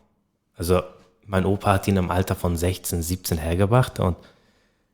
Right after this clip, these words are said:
er hat natürlich noch ein bisschen was mitbekommen, ne? Mein Vater ist, äh, sechsundsechzig Baujahr, äh, war dann hier auch, ne, kurz vor den neunzehnhundertachtzigern, ne, oder,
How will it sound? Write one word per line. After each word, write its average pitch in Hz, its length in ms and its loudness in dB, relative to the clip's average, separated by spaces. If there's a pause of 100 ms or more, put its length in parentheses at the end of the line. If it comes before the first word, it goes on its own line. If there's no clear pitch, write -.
(220)
er 92 100 2
hat 98 140 2
natürlich 95 320 4
noch 90 120 6
ein 90 80 4
bisschen 90 260 2
was 87 160 0
mitbekommen, 80 500 -4
ne? 87 100 0
Mein 87 200 4
Vater 90 300 2
ist, 85 240 -2
äh, 87 240 2
sechsundsechzig 90 760 0
Baujahr, 104 540 4 (340)
äh, 87 440 -2 (380)
war 90 140 0
dann 90 160 0
hier 92 560 2 (720)
auch, 90 240 2
ne, 101 200 2
kurz - 260 -6
vor - 120 -6
den 85 120 0
neunzehnhundertachtzigern, 85 880 -2
ne, 92 180 -2
oder, 78 220 -4